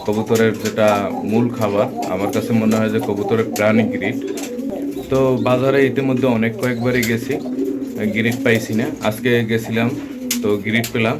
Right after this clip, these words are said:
এবং গিরিট নিয়ে আসলাম, তার সাথে আরও অনেক কিছু আনছি। তো দেখুই, আপনাদেরকে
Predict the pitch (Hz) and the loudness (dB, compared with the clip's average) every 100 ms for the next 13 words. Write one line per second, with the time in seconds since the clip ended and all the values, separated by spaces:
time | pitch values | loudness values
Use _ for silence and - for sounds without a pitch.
0 | - 101 104 104 98 110 113 113 110 110 | -4 -2 0 -2 -2 0 0 2 2 0
1 | 104 101 117 - 104 - 92 117 104 107 | -2 -6 -6 -4 -4 -4 -4 0 0 2
2 | 107 107 - 107 127 110 107 143 175 - | 2 0 -2 -4 -2 -2 -2 -4 -4 -4
3 | - - 98 104 104 98 117 117 127 120 | -6 -4 0 0 0 0 0 2 -2 -2
4 | - 127 - - - 117 123 107 113 | -2 -4 -4 -4 -2 -2 0 0 0